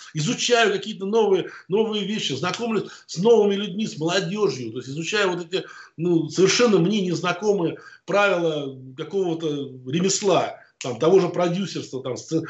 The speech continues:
сце-, сценарных, там, про вопросов, режиссерских каких-то проблем, там, уже как оператор где-то подсматриваю.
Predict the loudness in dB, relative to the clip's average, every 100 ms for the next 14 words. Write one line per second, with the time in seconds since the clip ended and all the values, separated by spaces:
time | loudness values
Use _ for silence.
0 | -14 -8 4 8 8 8 4 0 -2 -4
1 | -6 -6 -4 0 2 2 0 -2 -2 0
2 | 0 0 -4 -4 -12 -16 -6 -2 0 4
3 | 2 2 -6 -8 -8 -4 0 2 0 0
4 | -4 -12 -8 2 2 4 2 2 2 2
5 | 0 -2 -6 -8 -10 -12 _ _ -4 -2
6 | 0 0 0 -4 -8 -10